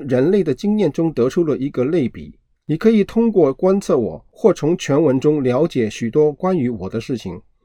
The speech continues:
但是除非我选择揭露自己，否则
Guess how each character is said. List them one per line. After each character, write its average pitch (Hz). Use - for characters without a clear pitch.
但 208
是 202
除 190
非 226
我 127
选 101
择 113
揭 190
露 160
自 139
己， 85
否 117
则 117